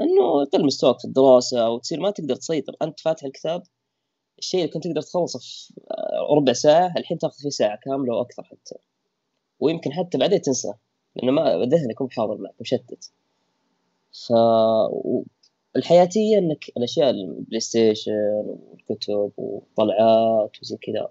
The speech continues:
ما عاد صرت تستمتع فيها زي قبل. هنا لا، أنا قاعد أعاني حاليًا،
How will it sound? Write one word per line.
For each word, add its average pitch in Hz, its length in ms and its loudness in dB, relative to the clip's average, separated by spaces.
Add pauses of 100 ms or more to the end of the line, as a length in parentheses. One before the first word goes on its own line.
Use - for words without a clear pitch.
ما 131 100 4
عاد 147 100 4
صرت 120 140 -2
تستمتع 117 420 -4
فيها 110 180 -6
زي 101 140 -8
قبل. 98 260 -6 (640)
هنا 156 120 8
لا، 113 300 4 (320)
أنا 123 440 2
قاعد 127 280 -4
أعاني 110 440 -10
حاليًا، 110 460 -12